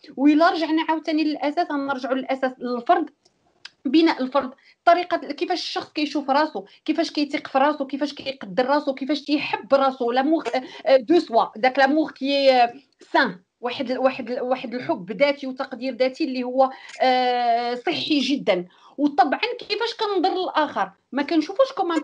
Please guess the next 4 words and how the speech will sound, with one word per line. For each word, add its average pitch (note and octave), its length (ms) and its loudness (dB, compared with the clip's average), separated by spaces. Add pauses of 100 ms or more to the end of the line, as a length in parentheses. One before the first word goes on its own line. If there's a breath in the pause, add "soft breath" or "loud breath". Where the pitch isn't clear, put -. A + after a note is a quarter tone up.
partenaire، C4 640 -2 (240 soft breath)
كيما D4 360 4
واحد C#4+ 280 0
الشريك، C4 600 0